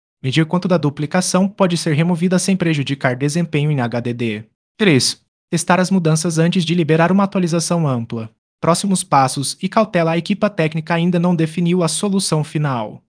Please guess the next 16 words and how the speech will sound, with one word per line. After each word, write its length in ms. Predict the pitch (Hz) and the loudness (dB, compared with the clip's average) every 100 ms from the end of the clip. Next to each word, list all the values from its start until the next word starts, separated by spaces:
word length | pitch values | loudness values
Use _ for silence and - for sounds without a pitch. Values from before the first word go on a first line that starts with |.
| _ | _
Oficiais 520 | 180 208 190 180 170 | -6 -4 0 2 2
do 100 | 151 | 0
estúdio 380 | 180 - 202 180 | -4 -2 -4 -2
pedem 340 | 180 170 175 185 | 0 0 0 0
cautela. 600 | 202 196 160 139 139 139 - | -2 0 0 0 -4 -8 -4
A 80 | |
melhoria 480 | 147 156 180 165 180 - | 0 2 2 0 0 -2
é 80 | 175 | -4
possível, 600 | 196 202 185 135 123 123 _ - | -2 -2 -2 -2 -4 -8 _ -2
mas 160 | 151 | 0
depende 360 | 143 156 139 143 | 0 -2 -2 -2
de 140 | 139 | 0
muitos 340 | 156 190 220 202 | 0 0 0 -2
testes 520 | 170 175 - 196 - | 0 0 0 -4 -2
e 80 | 180 | -2
validações. 920 | 180 180 170 160 151 117 104 - - | 0 0 0 -2 -2 -4 -6 -10 -14